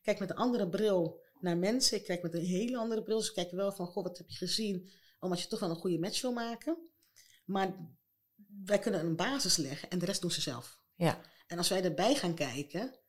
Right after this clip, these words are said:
Speaker 1: het is ook, eh, eh, om een stukje professionele identiteit te versterken. Dus dat laten we aan de ander over.
Speaker 2: Ja.
Speaker 1: En dat is echt een bewuste keuze. Anders zouden we, kom je meer in een echt coachtraject.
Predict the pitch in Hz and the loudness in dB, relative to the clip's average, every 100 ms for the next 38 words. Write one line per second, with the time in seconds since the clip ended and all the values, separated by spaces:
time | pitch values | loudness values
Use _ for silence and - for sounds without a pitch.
0 | _ _ 185 175 - - 180 - 202 196 | _ _ -2 -2 2 4 4 0 -8 -6
1 | 185 175 - 190 185 - 202 180 175 165 | -6 -8 -8 -8 -8 -6 -4 -4 -4 0
2 | - 214 180 180 190 190 202 175 185 170 | 0 0 -4 -4 -2 -2 0 -2 -2 -4
3 | 165 - 185 185 180 170 160 - - 202 | -6 -2 2 2 0 -8 -6 -4 0 0
4 | 165 165 190 240 - - - 180 190 - | 0 0 -2 -4 -12 -20 -8 2 2 4
5 | 254 294 277 262 233 233 254 170 131 123 | 0 2 -2 -2 -4 -2 -2 -2 -4 -8
6 | 131 - _ _ _ - 170 - - - | -12 -14 _ _ _ 0 0 0 -8 -14
7 | - 185 - - 262 220 180 175 - - | -4 -2 0 0 0 0 0 2 0 2
8 | 214 170 - 175 180 196 170 170 165 - | 2 2 -2 -2 0 4 4 2 -2 -14
9 | - - 196 196 196 190 190 196 - 196 | -4 0 2 4 2 0 -2 -4 0 2
10 | 208 - 151 131 123 - - | 4 4 2 -4 -10 -10 -10